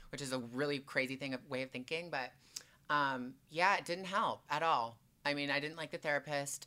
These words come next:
I didn't like talking to somebody I didn't know. So I really had to get through it with my friends. And a lot of support came from, like, my support system online, people who were commenting back and being there for me, and people who, like, kinda started to notice a change in my appearance and the way I, like,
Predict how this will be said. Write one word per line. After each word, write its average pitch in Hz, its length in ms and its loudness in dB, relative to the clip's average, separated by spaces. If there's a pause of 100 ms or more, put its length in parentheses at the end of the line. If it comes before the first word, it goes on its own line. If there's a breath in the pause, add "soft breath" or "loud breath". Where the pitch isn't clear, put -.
I 143 60 -2
didn't 135 160 -2
like 139 160 -4
talking 139 300 -4
to 139 60 -6
somebody 139 300 -6
I 135 60 -2
didn't 139 240 -6
know. 127 360 0 (360 soft breath)
So 139 200 0
I 139 80 2
really 147 380 -4
had 156 160 -4
to 151 80 -8
get 139 180 -6
through 131 200 -6
it 135 40 -10
with 135 120 -12
my 127 120 -8
friends. 135 800 -6
And 143 320 -4 (100)
a 143 80 -4
lot 139 240 2
of 175 120 -6
support - 420 -4
came 139 220 -8
from, 139 160 -8
like, 120 180 -6
my 127 140 -8
support - 360 -10
system - 300 -8
online, 120 540 -6 (520 soft breath)
people 151 260 -6
who 147 80 -2
were 135 120 0
commenting 127 480 -6
back 175 420 4
and 123 220 -6 (320 soft breath)
being 127 280 0
there 156 200 4
for 175 160 -2
me, 170 340 -4
and 127 320 -4
people 196 300 -6
who, 180 260 -4
like, 135 240 -2
kinda 180 240 -4
started 180 300 -6
to 160 100 -12
notice 147 260 -4
a 151 40 -8
change 135 320 -8
in 143 80 -10
my 127 140 -6
appearance 131 520 -8
and 139 80 -10
the 135 80 -8
way 123 200 -2
I, 127 40 -2
like, 117 240 -8